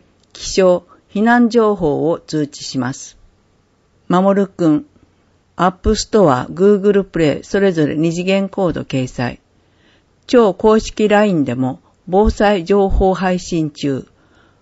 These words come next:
防災情報に加え、近くの避難所が確認できます。二次元コード掲載。こんな時は、火災の放送内容を確認したい時、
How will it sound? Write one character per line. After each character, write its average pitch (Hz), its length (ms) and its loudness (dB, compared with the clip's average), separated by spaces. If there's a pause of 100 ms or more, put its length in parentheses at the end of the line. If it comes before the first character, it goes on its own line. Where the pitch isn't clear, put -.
(140)
防 226 180 6
災 214 300 2
情 208 260 2
報 139 240 -2
に 120 180 -2
加 131 300 -2
え、 127 220 -6 (200)
近 - 260 0
く - 120 -6
の 143 140 0
避 143 100 -4
難 165 260 0
所 131 120 -6
が 143 160 -4
確 147 260 -6
認 139 220 2
で 120 140 -6
き 135 120 -10
ま 123 140 -4
す。 - 160 -16 (320)
二 165 160 -2
次 185 100 -4
元 202 240 0
コ 196 200 -2
ー 151 40 -2
ド 120 120 -6
掲 127 240 -6
載。 - 340 -8 (1200)
こ 202 160 -4
ん 208 120 0
な 196 120 0
時 190 300 -4
は、 127 180 -6 (1200)
火 190 160 -2
災 233 280 4
の 185 120 -2
放 208 240 2
送 214 300 0
内 208 340 2
容 131 300 0
を 127 40 -6
確 - 280 -8
認 190 240 -2
し - 100 -6
た 180 140 2
い 151 80 -2
時、 - 420 -6